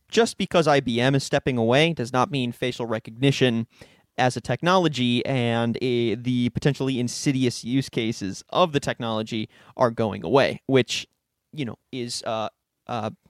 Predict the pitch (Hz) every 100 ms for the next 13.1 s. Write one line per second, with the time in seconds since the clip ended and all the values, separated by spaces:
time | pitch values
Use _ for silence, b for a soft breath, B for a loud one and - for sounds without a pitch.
0 | _ - - 113 117 - 123 113 _ -
1 | 113 117 - 127 107 135 - 131 - 139
2 | 120 104 - 139 127 123 - - 147 127
3 | - - 131 - 131 147 B B B 113
4 | 113 107 135 117 113 131 120 123 113 110
5 | 110 113 117 147 196 190 185 - 196 214
6 | 208 202 180 147 170 - - 180 170 131
7 | 123 _ 143 156 185 165 - 160 170 123
8 | - 139 117 - 120 120 117 110 - -
9 | b b b - 147 147 143 143 156 _
10 | _ _ _ b b b b b _ 254
11 | 247 175 165 180 175 226 262 254 - 269
12 | - 202 185 180 175 151 - 139 151 151
13 | 151